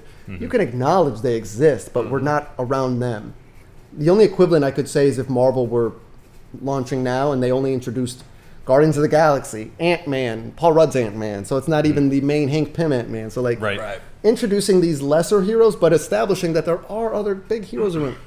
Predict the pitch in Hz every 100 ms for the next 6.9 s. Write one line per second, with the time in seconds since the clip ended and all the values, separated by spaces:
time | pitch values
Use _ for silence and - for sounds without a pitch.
0 | - - - - - - - 160 156 196
1 | 180 160 151 123 127 - 143 151 120 139
2 | 151 147 139 - - 151 160 180 160 160
3 | 143 156 147 - - 160 156 139 143 139
4 | 127 123 131 143 127 127 123 - 123 -
5 | - - 131 120 120 117 113 113 120 131
6 | 160 156 - 156 160 170 196 175 160